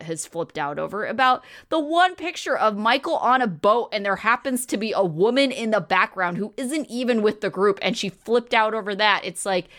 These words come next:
you can't be in, like, a radius of other women. It's because she thinks, like, you're gonna be at step ten. You know, so there's so many things that need to happen, and it's like, even the risk of any kind of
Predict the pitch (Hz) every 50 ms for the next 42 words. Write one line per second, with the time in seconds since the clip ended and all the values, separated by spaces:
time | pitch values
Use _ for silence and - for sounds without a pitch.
0 | - - - _ 202 180 - - 214 208 - - 226 208 208 202 190 190 185 -
1 | 139 175 170 165 - - 180 180 165 151 151 170 180 180 185 202 208 226 240 247
2 | 269 285 - - - - - - 175 180 180 180 175 170 180 - - 190 190 185
3 | 190 185 180 165 170 165 165 175 190 220 254 277 330 - - - - - - 190
4 | 220 247 240 254 262 247 - 262 233 - 277 294 339 330 - - 247 240 - 226
5 | 233 208 214 208 214 208 233 233 - - - - - 185 - - _ - - 269
6 | 302 339 262 170 139 131 - 196 208 208 220 226 226 269 269 254 - - 339 311
7 | 330 349 349 339 - 302 285 269 269 - - 240 208 214 196 - - - 214 220
8 | 277 277 - 208 190 175 170 180 - - - - - - - 208 208 214 - -
9 | - 226 214 196 185 - - - 247 254 269 269 240 269 262 254 247 240 254 247
10 | - - - _ _ - 170 175 165 202 196 190 190 185 185 185 175 - - -
11 | 190 175 170 165 185 220 226 226 220 220 - - - - - - 190 180 180 175
12 | 160 - - - - - _ _ _ - 202 214 220 226 220 220 190 - - 226
13 | 214 208 196 190 170